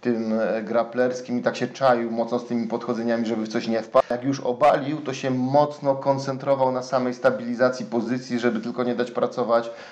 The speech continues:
Osmańskiemu biodrami i przez to ta walka taka była mega pasywna, wyglądało to, że obydwaj nie mają pomysłu na walkę,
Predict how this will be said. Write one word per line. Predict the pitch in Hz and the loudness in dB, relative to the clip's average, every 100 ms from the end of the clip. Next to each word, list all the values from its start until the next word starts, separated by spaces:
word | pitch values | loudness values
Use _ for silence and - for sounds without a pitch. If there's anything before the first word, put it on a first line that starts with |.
| - | -4
Osmańskiemu | 117 113 120 117 117 131 120 | -4 -2 -2 -2 -2 -2 -2
biodrami | 110 123 123 127 120 143 165 - - - | 0 -2 2 2 2 -2 -6 -8 -10 -4
i | 123 | -2
przez | - 135 | -2 -2
to | 135 | 0
ta | 123 | 0
walka | 120 131 - 131 | 2 2 2 -2
taka | 127 120 131 | -2 0 0
była | 120 123 123 117 | 0 0 2 2
mega | 117 127 123 | 2 2 2
pasywna, | 120 202 202 135 131 123 | 4 2 2 -4 2 2
wyglądało | 120 120 120 117 127 123 113 | 2 -2 -2 2 4 4 2
to, | 120 | -2
że | 117 113 113 | -2 0 2
obydwaj | - 120 107 117 | 2 0 -2 -2
nie | 113 | -2
mają | 117 117 113 | 0 0 0
pomysłu | 117 117 - 113 | -2 -4 -4 -2
na | 110 | 2
walkę, | 110 110 110 143 | 4 2 0 -4